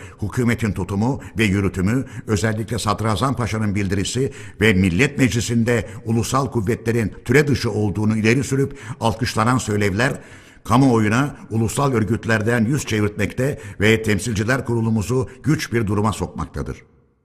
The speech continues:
Bir yandan Zeynel Abidin, Hoca Sabri, Said Molla gibi kişilerin padişahın isteğine dayanarak ve yalnız ulusal kuvvetleri ortadan kaldırmak amacıyla her yerde kurmaya çalıştıkları Teali İslam Cemiyeti adı altındaki kuruluşlar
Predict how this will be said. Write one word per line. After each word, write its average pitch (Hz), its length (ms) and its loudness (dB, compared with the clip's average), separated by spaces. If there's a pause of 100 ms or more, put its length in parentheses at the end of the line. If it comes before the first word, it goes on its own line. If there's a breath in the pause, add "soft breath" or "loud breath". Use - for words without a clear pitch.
(720)
Bir 120 100 4
yandan 127 520 4 (100)
Zeynel 117 420 2
Abidin, 117 480 0 (160 loud breath)
Hoca 104 260 0
Sabri, 110 500 -2
Said 120 360 0
Molla 113 260 0
gibi 95 200 -2
kişilerin 101 540 -2 (180 loud breath)
padişahın 107 640 2
isteğine 110 420 0
dayanarak 127 460 0 (220 loud breath)
ve 104 80 2
yalnız 143 520 4
ulusal 123 360 -2
kuvvetleri 110 500 -2
ortadan 98 380 -2
kaldırmak 104 540 0
amacıyla 110 580 -2 (200 loud breath)
her 143 200 6
yerde 120 400 4
kurmaya 107 340 2
çalıştıkları 107 760 -2 (160 loud breath)
Teali 120 500 4
İslam 131 340 2
Cemiyeti 110 440 2
adı 101 200 0
altındaki 104 640 0
kuruluşlar 104 640 -4